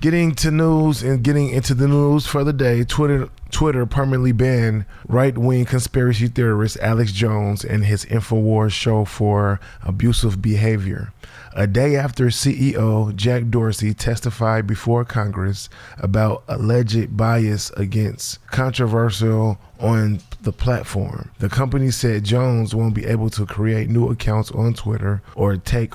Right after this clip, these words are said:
over any existing ones. In a tweet, it said it would continue to monitor reports about other accounts potentially associated with Jones or InfoWars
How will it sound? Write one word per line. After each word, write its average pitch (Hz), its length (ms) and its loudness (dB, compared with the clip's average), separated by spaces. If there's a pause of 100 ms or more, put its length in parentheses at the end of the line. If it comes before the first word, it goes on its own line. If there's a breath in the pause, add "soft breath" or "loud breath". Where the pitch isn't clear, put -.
over 107 320 2
any 113 320 0
existing 101 600 -2
ones. - 380 -10 (400 loud breath)
In 107 120 0
a 95 100 -2
tweet, 139 400 0 (120)
it 110 160 -2
said 107 480 0 (120)
it 117 160 0
would 110 420 -2
continue 117 560 0
to 104 160 -2
monitor 117 460 0
reports 110 640 -2
about 104 300 0
other 117 440 0 (300 loud breath)
accounts - 840 -6
potentially 113 680 -2
associated 107 960 -4 (320 loud breath)
with 98 220 -2
Jones 107 460 0
or 104 220 -2
InfoWars 110 880 -4